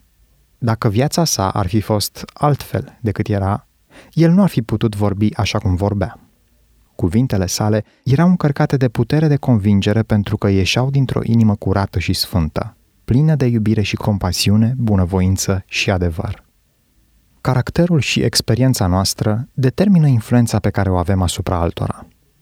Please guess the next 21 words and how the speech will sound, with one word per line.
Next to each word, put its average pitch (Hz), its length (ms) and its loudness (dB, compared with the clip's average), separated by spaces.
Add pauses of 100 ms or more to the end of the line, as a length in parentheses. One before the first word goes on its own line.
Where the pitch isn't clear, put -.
(520)
Pentru 92 280 -2
a-i 82 80 -2
convinge 113 520 0
pe 120 120 -2
alții 113 360 0
de 98 80 -2
puterea 95 360 -2
harului 95 420 -2
lui 87 180 -2
Hristos, - 580 -4 (500)
trebuie 123 300 2
noi 147 320 4
înșine 123 380 2
să-i 113 160 0
cunoaștem 107 440 0
puterea 101 500 0
în 98 140 2
inimă 98 360 2
și - 180 -4
în 95 100 2
viață. - 560 -4